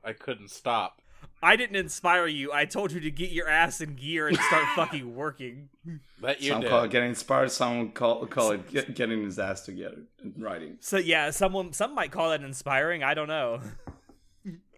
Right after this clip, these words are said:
Speaker 2: Oh, but anyway, the three of us have gotten together tonight to, uh, talk about something that Natai has actually been wanting to talk about for a while now. In fact,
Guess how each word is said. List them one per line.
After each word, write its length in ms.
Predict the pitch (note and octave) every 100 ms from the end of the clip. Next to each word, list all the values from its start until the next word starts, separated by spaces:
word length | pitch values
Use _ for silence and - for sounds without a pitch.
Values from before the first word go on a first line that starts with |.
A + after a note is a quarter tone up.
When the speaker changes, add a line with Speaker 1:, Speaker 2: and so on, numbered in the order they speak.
| - - - B3+ B3+ A3 - -
Speaker 2:
Oh, 420 | F#3 F3 D#3 C#3
but 100 | F3
anyway, 440 | C4+ C#4+ F#3 C#3 B2 _ _ _ _ _ _ _ -
the 80 |
three 180 | D#3+ A#3
of 100 | G#3
us 140 | F#3 D#3
have 140 | D3+
gotten 240 | E3+ D#3+
together 360 | D3 D3 D#3 D3+
tonight 480 | C3+ D3+ C3+ B2+ C#3 -
to, 300 | D3 C#3+ B2
uh, 300 | C3+ C3+ A#2+
talk 240 | F#3+ B3+
about 200 | D#4+ G3+
something 300 | G3 F#3 F#3
that 200 | E3+ -
Natai 540 | D#3+ E3+ - A#3 C#4 G3
has 160 | E3+
actually 260 | E3+ D3 D#3+
been 160 | D3 C#3
wanting 260 | C#3+ C#3
to 100 | C3
talk 260 | C3 C3+ C3+
about 280 | C3+ C3 A#2+
for 120 | C3+
a 60 |
while 280 | A2+ B2+ C#3
now. 160 | C3 A2+
In 80 | B2+
fact, 320 | E3 C#3+